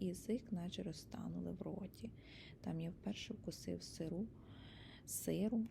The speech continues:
і збаг тоді сенс олениної примовки. Мала грудка, зате сиру.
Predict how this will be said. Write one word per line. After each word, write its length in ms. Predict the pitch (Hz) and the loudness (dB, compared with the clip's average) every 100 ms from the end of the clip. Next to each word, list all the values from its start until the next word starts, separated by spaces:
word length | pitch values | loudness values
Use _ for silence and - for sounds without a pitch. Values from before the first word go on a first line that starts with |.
| - | 0
і 60 | 151 | 0
збаг 500 | 165 156 196 262 - - | 0 0 4 2 2 4
тоді 380 | 208 180 180 | 6 8 6
сенс 560 | 202 - 160 170 208 - | 4 0 0 2 0 0
олениної 720 | - 160 156 156 165 170 170 | 2 4 4 2 2 4 2
примовки. 800 | 170 185 170 165 160 160 - - - - | 2 4 4 4 2 0 -2 -8 -8 -4
Мала 320 | 170 156 165 208 | 0 0 2 2
грудка, 560 | 185 185 190 - - - - | 2 2 0 -2 -10 -8 -2
зате 420 | 175 160 156 185 | 0 0 -2 -2
сиру. 500 | - 180 170 185 | 0 0 2 0